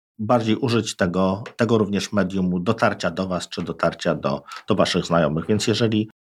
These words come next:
kogoś uważacie, że zainteresowałby kompot, a R S S-y są dla niego, nie dla niego, kom-, podcasty są nie dla niego, to podrzućcie mu nas,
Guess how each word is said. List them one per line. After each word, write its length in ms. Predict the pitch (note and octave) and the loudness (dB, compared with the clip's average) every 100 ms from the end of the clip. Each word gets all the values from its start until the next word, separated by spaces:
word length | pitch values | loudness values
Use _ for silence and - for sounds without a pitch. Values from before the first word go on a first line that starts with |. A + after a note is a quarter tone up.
| _ _ _ _ | _ _ _ _
kogoś 580 | - C3+ A#2+ A2 - - | -4 0 0 0 -4 -6
uważacie, 460 | - B2 A#2+ - A#2 | -2 -2 -2 -4 -4
że 120 | B2 | -2
zainteresowałby 800 | A#2 A2+ A2 G#2+ - A2+ G#2+ G#2+ | 0 -2 -2 -6 -4 -2 -2 -2
kompot, 600 | - A2+ A2+ G#2+ - - | -2 -2 0 -2 -2 -6
a 480 | G#2+ G#2 G#2 G2 G2+ G2 _ _ _ _ _ - | 0 4 4 4 0 -6 _ _ _ _ _ -2
R 100 | C#3+ | 0
S 160 | C#3+ D3 | 2 2
S-y 180 | C3+ C#3+ | 2 2
są 180 | C3+ | 2
dla 160 | B2 A#2 | 2 0
niego, 640 | A#2 B2+ C#3 C3 C3 C3+ - | 0 -2 2 2 2 0 -4
nie 160 | B2 B2 | -2 0
dla 180 | A#2+ | 0
niego, 320 | A#2+ B2+ B2+ B2 | 0 -2 -2 -4
kom-, 340 | - A#2+ A#2+ | -4 -6 -4
podcasty 420 | - - A#2 - | -8 -4 -4 -4
są 140 | - A2+ | -6 -2
nie 140 | A2 | 0
dla 160 | A2 G#2+ | 0 0
niego, 280 | A2 - | 0 -4
to 140 | B3 - | -8 -8
podrzućcie 600 | - E4+ E4+ C#4+ - - | -4 -2 2 2 2 0
mu 140 | A#2 A2+ | 2 4
nas, 280 | G2+ G2+ | 4 2